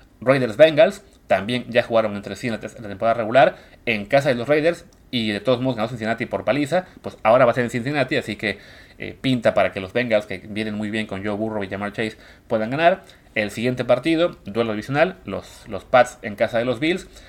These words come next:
ya se enfrentaron evidentemente en temporada regular un par de veces, en ambos casos ganó el visitante,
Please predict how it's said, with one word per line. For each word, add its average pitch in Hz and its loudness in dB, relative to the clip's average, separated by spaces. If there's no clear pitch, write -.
ya 104 2
se 104 -10
enfrentaron 104 -4
evidentemente 104 -6
en 95 -6
temporada 107 0
regular 110 -2
un 113 -6
par 117 0
de 147 -2
veces, 170 -4
en 117 2
ambos 151 -2
casos 147 2
ganó 117 4
el 135 2
visitante, 147 0